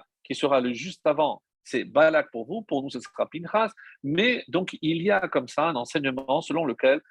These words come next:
donc Balak précède toujours le, les trois semaines. Alors là aussi, il faudra essayer de comprendre pourquoi, quel pourrait être le lien avec ce qui est symbolisé, euh, par le dix-sept Tammuz, et on va profiter du cours de ce soir aussi, puisque,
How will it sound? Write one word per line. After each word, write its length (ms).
donc 240
Balak 440
précède 640
toujours 440
le, 380
les 160
trois 240
semaines. 320
Alors 260
là 220
aussi, 380
il 100
faudra 420
essayer 320
de 140
comprendre 420
pourquoi, 420
quel 200
pourrait 280
être 280
le 120
lien 440
avec 400
ce 220
qui 340
est 80
symbolisé, 680
euh, 420
par 300
le 220
dix-sept 420
Tammuz, 500
et 320
on 200
va 180
profiter 640
du 220
cours 220
de 80
ce 120
soir 260
aussi, 360
puisque, 300